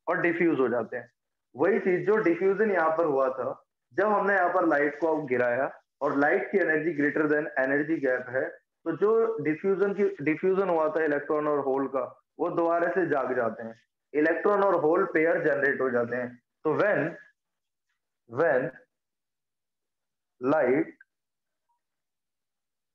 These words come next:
falls, walls नहीं falls है ना, falls near junction, तो सबसे पहले क्या होता है?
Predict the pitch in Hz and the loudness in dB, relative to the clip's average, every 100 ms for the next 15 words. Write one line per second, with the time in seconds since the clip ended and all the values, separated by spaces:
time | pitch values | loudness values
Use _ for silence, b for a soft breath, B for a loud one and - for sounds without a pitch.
0 | _ _ _ 147 123 139 - - _ _ | _ _ _ 0 2 0 -2 -8 _ _
1 | _ _ _ _ _ _ _ _ _ _ | _ _ _ _ _ _ _ _ _ _
2 | _ _ _ 107 113 135 143 147 170 175 | _ _ _ -6 -2 0 0 -2 -4 -2
3 | 117 110 - 135 175 - _ _ _ _ | -2 -2 -4 -6 -4 -6 _ _ _ _
4 | _ _ _ _ _ - 131 123 160 - | _ _ _ _ _ -2 2 2 0 -4
5 | - _ _ _ _ 127 143 180 196 208 | -18 _ _ _ _ -4 0 2 2 0
6 | 135 117 156 190 - 123 120 160 - _ | 0 0 0 0 -2 0 -2 -4 -14 _
7 | _ _ _ _ _ _ _ _ _ _ | _ _ _ _ _ _ _ _ _ _
8 | _ _ _ - - - - _ _ _ | _ _ _ -18 -16 -18 -20 _ _ _
9 | _ _ _ _ _ _ _ _ - 165 | _ _ _ _ _ _ _ _ -8 -4
10 | 190 180 220 196 196 185 165 143 147 | -2 0 2 2 2 2 2 2 0